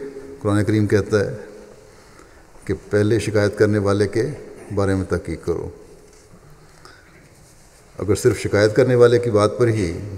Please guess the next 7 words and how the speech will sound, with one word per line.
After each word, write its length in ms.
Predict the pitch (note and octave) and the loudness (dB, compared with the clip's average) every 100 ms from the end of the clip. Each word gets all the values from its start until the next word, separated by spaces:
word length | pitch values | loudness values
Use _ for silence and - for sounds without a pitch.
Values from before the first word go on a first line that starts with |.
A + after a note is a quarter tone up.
| - - - - - - G#2 | -16 -20 -20 -20 -20 -18 -6
بغیر 280 | G2 G#2+ A2+ G#2+ | 0 2 2 2
تحقیق 480 | G#2+ - A2+ A#2+ - | 0 0 -2 -4 2
کے 160 | B2+ F#2 F2 - - - - - - - - - - - A2 | 4 4 0 -10 -16 -18 -20 -20 -20 -20 -20 -12 -10 -8 -2
عمل 180 | A2+ | 2
ہونے 200 | A2+ A2 | 4 4
لگ 160 | G#2+ G#2 G#2 | 2 2 6
جائے 320 | A#2 F2+ | 4 4